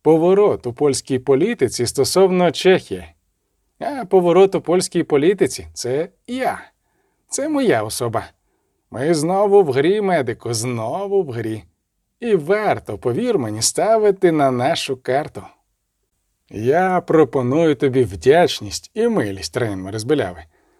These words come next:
Зовсім іншу, ніж та, якої ти зазнав від чехів, від Неплаха і Прокопа, які посилали тебе на смерть. А коли ти був у скруті, відверталися від тебе. Якби ти мені зробив послуги, які зробив їм,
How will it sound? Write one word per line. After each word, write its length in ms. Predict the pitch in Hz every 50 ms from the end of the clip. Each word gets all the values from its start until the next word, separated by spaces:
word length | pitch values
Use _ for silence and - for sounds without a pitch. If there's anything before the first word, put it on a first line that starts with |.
| _ _ _ _
Зовсім 600 | - 208 233 277 269 254 202 - - 233 226 226
іншу, 360 | 226 220 185 143 113 - 139 131
ніж 220 | 135 135 127 123
та, 100 | - 151
якої 380 | 143 135 127 - 139 139 135 127
ти 280 | - 135 135 127 117 - _ _ _ -
зазнав 500 | 117 147 143 120 127 127 120 117 117 113
від 240 | 131 139 131 -
чехів, 540 | - - 170 196 208 190 - 185 160 - - _ _ _ _ _ _ _ _ _ _ _
від 220 | 294 233 - - -
Неплаха 500 | 127 160 196 202 190 - 151 131 - 131
і 80 | 123
Прокопа, 540 | 120 113 113 107 - - 196 220 202 - 135
які 240 | 131 131 - - 220
посилали 680 | - - 185 180 - 180 190 220 226 220 202 180 151
тебе 320 | - - 165 160 156 156 135
на 120 | 120 104
смерть. 500 | - - 95 - 87 82 - - - _ _ _ _ _ _ _ _ _ _
А 200 | - - 196 196
коли 260 | 185 233 214 240 247
ти 120 | - 247
був 200 | 226 214 240 226
у 60 | 220 196
скруті, 440 | - - - 165 214 220 - 233
відверталися 800 | 202 202 165 156 170 143 135 - 113 120 143 175 175 - - 208
від 160 | 175 139 120 -
тебе. 260 | 117 107 98 95 95 - _ _ _ _ _ _ _ _ _ _ _ _ _ _ _ _ _ _ _ -
Якби 480 | - - 196 208 185 175 175 190 185
ти 240 | 185 - 185 185 185
мені 220 | 175 170 165 156
зробив 340 | 139 143 143 143 151 151 139
послуги, 540 | 127 - 202 233 240 226 - 135 110 110 120
які 240 | 127 123 - 147 135
зробив 380 | 123 139 131 131 143 165 180
їм, 300 | 214 233 202 120 92 80